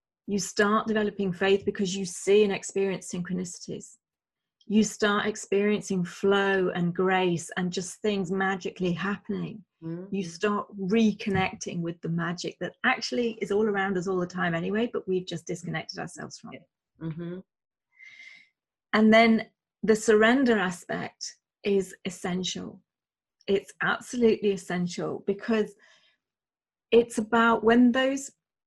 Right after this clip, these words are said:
Speaker 1: episodes of doubt come up, not denying them, not avoiding them, not hiding from them, but actually acknowledging them, feeling them,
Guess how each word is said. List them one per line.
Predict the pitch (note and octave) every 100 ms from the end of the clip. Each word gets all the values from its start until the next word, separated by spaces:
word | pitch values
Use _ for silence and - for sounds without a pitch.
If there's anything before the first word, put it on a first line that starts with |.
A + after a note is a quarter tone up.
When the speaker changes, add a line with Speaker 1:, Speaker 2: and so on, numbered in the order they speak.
| A#3
Speaker 1:
episodes | A#3 B3+ - A#3 A3+
of | F#3+ F3
doubt | F#3 F3+ A3 -
come | - A3+
up, | A3+ C4 - - _ _ _ _ _ _ _ _ -
not | G#3+ C4 -
denying | D#4 A3+ F3 F3+ F3
them, | F3 F#3 G3 A3
not | B3 -
avoiding | G3+ F#3 G3 F#3 F3 F3+ F3+
them, | F#3 G3+
not | A3+ -
hiding | - F#3 G3 G#3 F#3+
from | F3 F3 E3
them, | D3+ - G#3 G#3+ _ _ _ _ _ _ -
but | G#3+
actually | A3 A#3+ - - B3 A#3 A3 - -
acknowledging | G3 G3+ F#3 F#3+ - F#3 F3
them, | D#3 - - _ _ _ _ _ _ _ _ _ _ _ _
feeling | - A3+ A#3 G3+ F3
them, | E3+ -